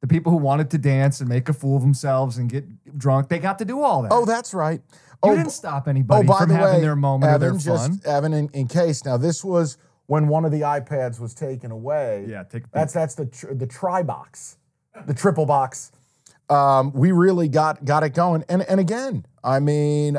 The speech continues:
Speaker 2: I still was able to, uh, still be dashing. I mean, I still
Speaker 1: Oh,
Speaker 2: was,
Speaker 1: look at you.
Speaker 2: I was in the mix.
Speaker 1: Yeah.
Speaker 2: Boutonniere was solid. Pocket square was immaculate.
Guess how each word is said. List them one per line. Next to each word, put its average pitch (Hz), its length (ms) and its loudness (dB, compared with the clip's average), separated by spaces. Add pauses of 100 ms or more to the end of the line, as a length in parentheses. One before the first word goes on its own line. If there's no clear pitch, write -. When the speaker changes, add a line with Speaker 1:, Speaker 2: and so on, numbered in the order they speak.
Speaker 2:
I 113 240 0
still 156 420 -4
was 165 220 -2
able 160 420 -4 (120)
to, 151 580 -6 (500)
uh, - 40 -20
still 170 320 -8
be 170 300 -2 (480)
dashing. 151 680 -2
I 196 100 -2
mean, 151 160 0
I 143 160 0
still 156 380 0
Speaker 1:
Oh, 165 120 0
Speaker 2:
was, 466 180 -2
Speaker 1:
look 330 80 -14
at - 100 -14
you. 151 140 -8
Speaker 2:
I 143 140 2
was 170 180 -4
in 214 80 -6
the 220 80 -4
mix. 240 240 -6 (260)
Speaker 1:
Yeah. 98 140 -12 (420)
Speaker 2:
Boutonniere 175 520 -2
was 180 160 -4
solid. 185 480 -4
Pocket 147 340 -4
square 156 260 -6
was 139 180 -6
immaculate. 135 680 -6